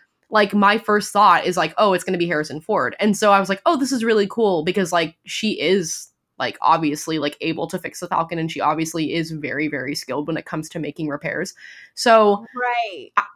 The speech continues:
Speaker 1: so it was, like, really neat to, like, get that other perspective that I honestly wouldn't have thought of.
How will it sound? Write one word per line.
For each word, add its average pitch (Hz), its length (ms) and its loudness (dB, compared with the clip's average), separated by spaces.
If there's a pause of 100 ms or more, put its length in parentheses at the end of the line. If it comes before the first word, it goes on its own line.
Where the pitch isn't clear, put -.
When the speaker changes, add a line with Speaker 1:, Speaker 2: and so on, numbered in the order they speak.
(140)
Speaker 1:
so 277 200 4
it 262 40 0
was, 277 100 4
like, 294 140 2
really 233 320 2
neat 196 400 -2
to, 208 120 -6
like, 175 240 -2
get 175 180 -2
that 180 160 0
other 175 220 0
perspective 170 520 -4
that 175 100 2
I 147 320 0
honestly 170 520 0 (100)
wouldn't 170 300 -2
have 170 180 -4
thought 147 240 0
of. 294 280 0